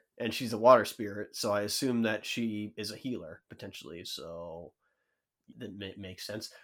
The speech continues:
Quite the opposite of, uh, Iron Town, by the way, where spirits wanted to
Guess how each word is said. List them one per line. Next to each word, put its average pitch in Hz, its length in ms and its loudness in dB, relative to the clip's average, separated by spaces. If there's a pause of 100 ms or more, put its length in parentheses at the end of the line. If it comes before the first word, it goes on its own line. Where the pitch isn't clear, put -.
Quite 240 320 10
the 170 140 8
opposite 156 440 6
of, 123 320 2
uh, 120 400 6
Iron 120 280 4
Town, 98 280 -2
by 98 140 0
the 95 80 -6
way, 92 260 -6
where 95 480 -4 (240)
spirits 151 520 6
wanted 139 300 6
to 127 440 2